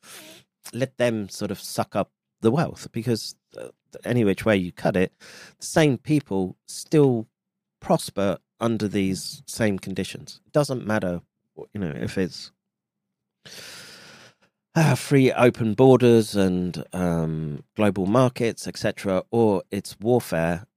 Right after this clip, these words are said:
and, um, mass movements of people that way. This, the same people continue to get enriched, and it's a, um, you know,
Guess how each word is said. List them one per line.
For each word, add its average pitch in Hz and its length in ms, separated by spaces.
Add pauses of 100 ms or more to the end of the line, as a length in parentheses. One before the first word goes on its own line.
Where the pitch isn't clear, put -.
(140)
and, 87 580 (160)
um, 85 540
mass 101 300
movements 90 600
of - 160
people 87 300
that 92 180
way. 78 220 (300)
This, - 340
the 110 100
same 113 400
people 92 480
continue 90 560
to - 160
get 80 300
enriched, 78 560
and 85 160
it's - 320 (100)
a, 85 340 (600)
um, 78 340 (2000)
you - 80
know, 107 180